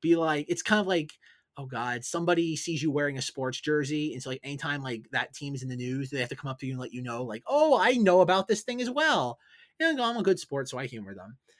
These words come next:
And so, like, someone's like, "Yeah, like, Rian Johnson's thing's been backburnered." And I'm like, "A, where have you been the last five <laughs> years? 'Cause that thing has been on ice for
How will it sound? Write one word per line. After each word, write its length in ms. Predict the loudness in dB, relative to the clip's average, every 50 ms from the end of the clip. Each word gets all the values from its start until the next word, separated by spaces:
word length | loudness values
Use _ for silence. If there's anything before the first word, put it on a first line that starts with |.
| _ _ _ _ -4
And 160 | -2 -2 0
so, 100 | 2 2
like, 140 | 2 2 0
someone's 280 | 0 -2 -2 -2 -2 -2
like, 120 | 0 2
"Yeah, 300 | 2 4 4 4 4 2
like, 120 | 2 0 0
Rian 260 | 0 0 2 2 2
Johnson's 460 | 2 2 2 0 -2 -2 -4 -4 -4
thing's 260 | -4 -4 -4 -2 0
been 160 | 0 0 2 2
backburnered." 720 | 4 4 4 2 2 -2 -4 -4 -4 -6 -8 -12 -14 -16 _ _
And 80 | -14 -12
I'm 120 | -10 -10
like, 240 | -8 -8 -10 -10 -12 _ -6 -4
"A, 500 | -2 -2 0 0 2 2 0 0 -2 _ _ _ _ _ _ _ _ _ _ _ _ _ _ 0
where 160 | 2 4 4
have 100 | 4 4
you 140 | 4 2 2
been 380 | 2 2 2 2 2 2 2
the 100 | 2 0
last 600 | 0 0 2 2 2 2 0 -2 -6 -12 -12 -16 -16 -18 _ -16
five 420 | -10 -2 0 2 2 2 2 0 -2
<laughs> 20 |
years? 480 | -2 0 2 4 6 6 6 6 6 4
'Cause 180 | 2 2 4
that 220 | 4 4 4 4 4
thing 140 | 4 4 4
has 180 | 4 2 2 2
been 180 | 4 4 4
on 200 | 6 4 4 2 2
ice 300 | 2 2 2 2 0 -4 -6
for 440 | -6 -4 -2 -2 -2 -2 -4 -6